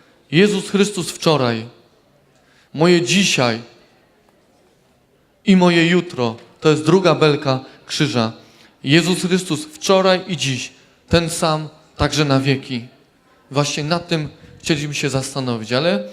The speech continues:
jako młodzi ludzie, którzy odczytują, e, misję i powołanie, zastanawialiśmy się również, co to znaczy dzisiaj głosić Ewangelię.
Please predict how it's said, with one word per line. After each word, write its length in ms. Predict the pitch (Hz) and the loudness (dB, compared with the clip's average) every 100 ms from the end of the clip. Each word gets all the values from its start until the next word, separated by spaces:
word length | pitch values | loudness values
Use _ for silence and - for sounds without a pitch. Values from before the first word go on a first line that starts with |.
| - - - - | -20 -20 -20 -18
jako 180 | - - | -10 -4
młodzi 260 | 151 165 175 | 0 0 2
ludzie, 260 | 185 185 | 0 0
którzy 360 | 180 175 156 165 | -2 -4 -6 -4
odczytują, 840 | - - - - 214 220 127 117 104 - - _ _ - | -4 -6 -8 -4 0 2 0 -2 -12 -18 -20 _ _ -12
e, 40 | 120 120 117 120 - _ - 151 | -6 -4 -4 -6 -12 _ -16 0
misję 520 | 180 220 - - 120 | 2 4 0 -6 -6
i 40 | |
powołanie, 680 | 113 135 131 127 117 113 110 127 - _ - | -4 -4 0 0 0 -2 -8 -10 -20 _ -16
zastanawialiśmy 640 | 139 202 208 214 202 185 | -12 -8 -6 -6 -8 -8
się 140 | 190 208 | -2 -2
również, 240 | 202 196 | -2 -6
co 120 | - | -6
to 100 | 208 | -6
znaczy 320 | 196 202 202 | -2 -4 -4
dzisiaj 340 | 151 180 - 156 | -6 -4 -4 -4
głosić 320 | 143 143 135 | -6 -8 -8
Ewangelię. 600 | 127 127 120 113 107 107 | -8 -6 -6 -6 -8 -14